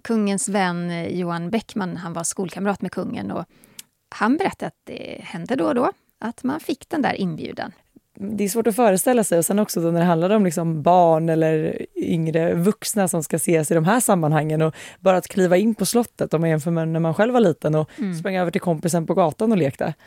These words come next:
Speaker 1: Det var lite annorlunda.
Speaker 2: Det var lite annorlunda.
Speaker 1: Inga playdates här, utan
Speaker 2: Nej.
Speaker 1: det är det på riktigt.
Speaker 2: <laughs> Exakt.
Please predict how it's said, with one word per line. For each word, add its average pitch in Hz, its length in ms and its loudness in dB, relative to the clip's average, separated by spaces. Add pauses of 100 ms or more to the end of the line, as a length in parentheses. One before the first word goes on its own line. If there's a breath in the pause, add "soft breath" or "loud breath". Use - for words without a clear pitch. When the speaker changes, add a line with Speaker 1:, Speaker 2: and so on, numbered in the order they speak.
(120)
Speaker 1:
Det 196 80 -6
var 233 100 0
lite 339 180 -2
annorlunda. 190 380 0
Speaker 2:
Det 233 80 -2
var 285 80 0
lite 285 160 2
annorlunda. 180 440 4
Speaker 1:
Inga 147 100 -6
playdates 208 600 -4
här, - 160 -2
utan 202 100 -6
Speaker 2:
Nej. 247 380 2
Speaker 1:
det 247 60 -2
är 254 140 -2 (120)
det 233 80 2
på 254 60 -4
riktigt. 262 420 -2
Speaker 2:
<laughs> - 60 -20
Exakt. - 580 0